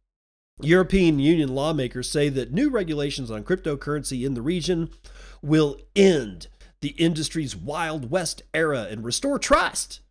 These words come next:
following the high-profile collapses of last year. Bullshit. Markets in crypto assets, or mica, will go to a vote at the European Par-, Parliament in Strasbourg tomorrow.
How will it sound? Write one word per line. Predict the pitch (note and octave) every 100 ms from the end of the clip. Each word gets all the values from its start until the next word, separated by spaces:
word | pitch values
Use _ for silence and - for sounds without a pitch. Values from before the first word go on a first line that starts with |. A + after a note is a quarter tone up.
| _
following | F#3 A3 G#3+ G3 C#3
the | A#2
high-profile | G#3 G#3 G#3 G#3 G3+ F#3 F3+
collapses | E3+ C3 D3+ E3 F3 D#3 B2
of | E2
last | G2 E3 C3+ D3+
year. | C3+ D#2+
Bullshit. | D2 F3+ G2 - E2+ - - - - - -
Markets | C#3 F3 G#3 A#3 F#3+ -
in | - C3+
crypto | - D#3 - D3+
assets, | C#3+ D3 C#3+ G#2 G2+ -
or | B2+ G#2
mica, | G2+ B2+ C#3+ A#2 G#2 C3 _
will | A2+ A#2+ G#2+
go | F#2+ B2+ D3+
to | F3 A3 A#3
a |
vote | F3+ D3+ G3+ A#2+
at | A2
the | G#2+
European | G2+ C#3 E3+ - F#3 F#3
Par-, | - E3 D#3+
Parliament | - - F3+ F3+ D3 B2
in | A#2+ G#2+
Strasbourg | - D3+ D#3 F3 C#3+ A#2 A2 G#2 _ -
tomorrow. | E3+ D#3+ E3 E3 D#3+ C3 E2